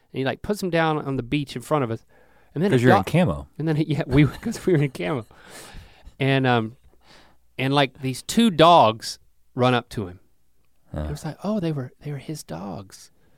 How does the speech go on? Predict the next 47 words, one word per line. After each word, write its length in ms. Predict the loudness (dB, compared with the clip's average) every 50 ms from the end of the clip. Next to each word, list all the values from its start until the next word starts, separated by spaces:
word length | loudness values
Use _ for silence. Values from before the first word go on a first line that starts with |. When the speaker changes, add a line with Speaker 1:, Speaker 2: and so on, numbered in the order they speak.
| _ _ _ _ _ _ _ _ _
Speaker 1:
And 180 | -12 -8 -6 -4
then 200 | -2 -2 -4 -6
he 120 | -8 -10
gets 280 | -8 -8 -8 -6 -6 -6
out 120 | -6 -4
his 100 | -6 -8
camera 460 | -8 -8 -6 -6 -6 -6 -8 -10 -14 -18 _ _ _ _ _ _ _ _
and 100 | -8 -8
he 60 | -6
starts 380 | -8 -6 -6 -6 -6 -6 -8 -12
g-, 180 | -20 -20 -20 -20 _ _
his 200 | -6 -6 -6 -2
phone, 380 | 0 2 2 2 2 -2 -4 -8 _ _ _ _ _ _ -14
uh, 60 | -14 -14 -14 _ _ _ _
his 100 | -20 -12
camera 220 | -6 -4 0 0 0
on 40 | 0
his 100 | 0 0
phone, 200 | 0 0 0 0 -2
and 80 | -2
he 60 | -2 -2
starts, 440 | 0 2 2 2 2 0 -8 -20 _ _ _ _ _ _
he 120 | -16 -6
goes 260 | -2 0 2 2 2 2
into 140 | 0 0 0
this, 200 | 0 0 0 2
like, 260 | 2 2 2 0 0
Speaker 2:
He 80 | 0 0
has 100 | 2 0
a 60 | -2
camera 360 | -6 -4 -2 0 0 2 0
on 80 | 0 -2
his 120 | -6 -8
phone? 360 | -8 -4 -2 0 0 0 -2 -4 _
Speaker 1:
Yeah, 280 | -6 -4 -4 -4 -4 -4
pretty 200 | -4 -4 -4 -4
crazy. 420 | -4 -2 -2 -2 -2 -4 -6 -12 -16
<laughs> 60 | _ _ _ -20 -20 _ _ _ -20 _ _ _ _ _ 2
And 100 | 4 6
he, 60 | 8 8
like, 240 | 8 6 6 4 6
goes 320 | 8 8 10 10 8 8
into 180 | 6 6 6 6
this, 220 | 6 6 4 4
like, 320 | 4 4 6 6 4 2 -2
Speaker 2:
What? 380 | -4 -2 -2 -2 -2 -2 -4 -10 -20 -20 _ _ _ -2
Speaker 1:
long, 760 | 0 2 6 6 8 8 10 10 10 10 10 8 8 6 2